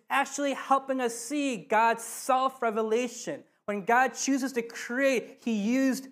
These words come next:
his own breath, his own word to give life, to, to bring about creation, helping us see that God is involved. And what Esther is doing is intentionally leaving God out, helping us realize that sometimes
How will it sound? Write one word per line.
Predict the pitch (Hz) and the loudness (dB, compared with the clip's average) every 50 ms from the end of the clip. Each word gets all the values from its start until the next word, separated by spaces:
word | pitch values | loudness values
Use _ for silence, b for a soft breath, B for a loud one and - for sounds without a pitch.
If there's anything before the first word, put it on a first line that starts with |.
| - - | -4 -2
his | 233 214 226 | 2 4 4
own | 240 247 247 233 | 4 4 4 0
breath, | 185 - - 220 226 233 240 233 | -4 0 2 4 4 4 4 2
his | 226 196 185 - | 0 -2 -2 -2
own | - 220 226 240 247 247 233 226 | 2 2 4 4 4 0 -2 -2
word | 220 226 240 262 262 233 196 175 175 175 B B B B | 2 4 6 8 8 6 6 4 0 -2 B B B B
to | - 208 | -10 -10
give | 170 165 226 233 240 233 190 190 | -2 2 6 6 6 6 4 2
life, | 214 233 240 240 226 226 - | 2 4 4 4 2 0 -4
to, | - 202 | -8 -8
to | 170 - - 214 | -8 -6 -6 -4
bring | 175 220 226 226 | -2 0 0 2
about | 202 226 220 220 220 - | 4 4 2 2 0 -8
creation, | - - 226 233 240 269 277 254 - - - 147 135 - _ _ _ _ _ _ _ - | -10 -8 -4 -4 -4 -4 -6 -8 -10 -12 -12 -12 -12 -16 _ _ _ _ _ _ _ 0
helping | 269 262 269 - 285 277 | 0 0 2 0 0 0
us | 277 254 262 | 0 0 0
see | - 294 285 | -2 -2 0
that | 262 220 185 - | 0 -2 -2 0
God | - 226 240 254 254 247 | 2 2 4 4 4 2
is | 240 - | 2 2
involved. | 220 208 190 170 208 226 247 226 175 151 147 147 - _ _ _ _ - | -2 -4 -2 2 2 4 4 4 2 0 -4 -10 -16 _ _ _ _ 2
And | 202 | 2
what | 233 233 233 233 | 2 2 2 2
Esther | 254 294 330 330 - - - 302 294 | 2 4 4 2 2 -2 0 2 2
is | 285 262 240 220 - | 4 2 2 0 -4
doing | - - 302 320 330 311 285 254 233 214 214 | -6 -4 -2 0 2 2 2 2 2 0 -2
is | 220 214 220 | -2 -2 -2
intentionally | 226 226 226 - 277 277 277 269 - 262 262 254 | -2 -2 0 0 0 0 0 -2 -2 -2 -2 -2
leaving | 233 233 262 277 285 285 240 277 269 262 208 | -2 -2 0 0 0 0 0 -2 -2 -2 0
God | 214 202 202 208 208 214 208 - - - | 2 4 6 6 4 2 0 -6 -6 -4
out, | 262 285 294 277 233 - - - _ _ _ _ _ _ - | -2 0 2 0 0 -2 -6 -14 _ _ _ _ _ _ 0
helping | - 277 277 277 294 269 269 | 0 0 0 -2 -2 0 0
us | 254 254 - - - | 0 0 -2 -6 -6
realize | 226 269 302 320 311 294 262 240 214 | -4 -4 -2 -2 2 2 4 4 2
that | 208 190 202 | 0 -4 -2
sometimes | - 269 285 311 320 285 - 294 269 262 247 240 202 | 2 2 2 2 2 -2 -4 -4 -2 -2 -2 -4 -6